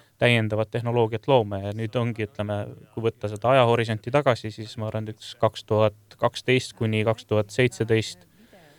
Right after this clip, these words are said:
selline viieaastane periood, seda me vaatame tagasi kui tehnoloogia arenduskeskust, ehk siis kus me, äh,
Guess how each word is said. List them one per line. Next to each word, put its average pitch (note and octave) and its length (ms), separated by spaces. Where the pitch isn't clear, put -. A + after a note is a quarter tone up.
selline G#2+ 280
viieaastane A2+ 600
periood, A#2 400
seda G#2+ 260
me G#2+ 140
vaatame A2 360
tagasi A#2 520
kui G#2+ 160
tehnoloogia B2 560
arenduskeskust, A2 800
ehk - 140
siis A2 180
kus A2 160
me, A2 220
äh, - 800